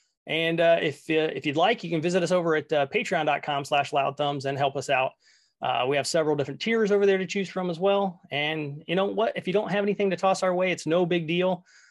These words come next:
Uh, just shoot us a review. We love to read an Apple review or a Spotify review. It really does help everybody out there find more of our stuff and just helps, uh, spread that love. So we would appreciate that if you get a chance.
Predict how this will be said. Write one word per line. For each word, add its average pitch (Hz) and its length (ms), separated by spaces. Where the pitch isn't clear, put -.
Uh, 151 340
just 202 180
shoot 247 220
us 294 100
a 262 40
review. 190 420
We 147 160
love 175 280
to 175 60
read 180 160
an 170 80
Apple 170 280
review 170 500
or 139 320
a 117 40
Spotify 175 520
review. 170 340
It 165 60
really 165 220
does 151 200
help 151 380
everybody 151 460
out 143 160
there 147 120
find 139 300
more 147 220
of 139 80
our 147 120
stuff - 400
and 170 200
just 190 160
helps, 214 260
uh, 220 140
spread 226 280
that 196 180
love. 123 340
So 123 380
we 151 80
would 160 140
appreciate 143 500
that 135 180
if 127 120
you 127 80
get 127 140
a 131 60
chance. - 600